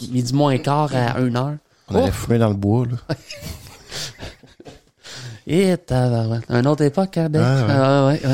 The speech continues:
Speaker 1: ouais.
Speaker 2: Mais sinon, comme d'habitude, euh, bienvenue au laboratoire d'idées. Puis,
Speaker 1: Oui.
Speaker 2: tu sais,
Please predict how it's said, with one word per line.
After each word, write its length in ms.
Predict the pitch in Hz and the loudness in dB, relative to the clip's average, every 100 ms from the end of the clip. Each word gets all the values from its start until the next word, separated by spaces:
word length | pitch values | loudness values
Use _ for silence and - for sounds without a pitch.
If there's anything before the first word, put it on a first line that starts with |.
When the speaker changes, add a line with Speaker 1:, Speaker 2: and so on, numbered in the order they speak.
| - | 0
Speaker 1:
ouais. 100 | 131 - - - - - _ - - | -2 -4 -12 -20 -20 -20 _ -4 -2
Speaker 2:
Mais 80 | |
sinon, 220 | - 196 208 | 2 2 2
comme 140 | 165 | 2
d'habitude, 440 | 147 123 180 180 135 | 2 2 0 2 4
euh, 380 | 123 120 117 | 4 6 6
bienvenue 240 | 110 113 135 | 4 4 4
au 40 | |
laboratoire 420 | 135 117 110 131 | 4 4 2 2
d'idées. 300 | 127 107 131 | 0 0 0
Puis, 240 | 165 - 135 | 0 -2 2
Speaker 1:
Oui. 220 | 127 123 | 4 2
Speaker 2:
tu 80 | 98 | 0
sais, 220 | 165 180 | 0 0